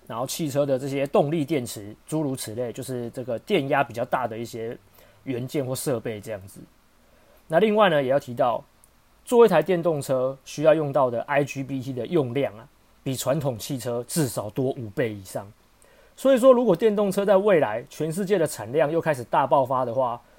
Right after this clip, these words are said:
那这个成长性更是难以想象啊，对不对？好，那这边说完了这个mosfet和I G B T的差别之后，我们接下来还要讲这个车用的二极体。那车用的二极体，它的优势是在于说，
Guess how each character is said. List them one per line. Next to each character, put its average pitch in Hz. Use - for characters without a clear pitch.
那 170
这 170
个 156
成 139
长 117
性 127
更 135
是 135
难 113
以 117
想 101
象 113
啊， -
对 117
不 107
对？ 107
好， 127
那 151
这 151
边 151
说 151
完 135
了 120
这 135
个 123
mosfet 139
和 131
I 139
G 135
B 131
T 131
的 120
差 135
别 117
之 120
后， 120
我 123
们 123
接 143
下 139
来 120
还 120
要 127
讲 113
这 117
个 110
车 151
用 151
的 120
二 147
极 117
体。 117
那 196
车 226
用 247
的 -
二 208
极 135
体， 117
它 135
的 139
优 147
势 131
是 143
在 131
于 110
说， 113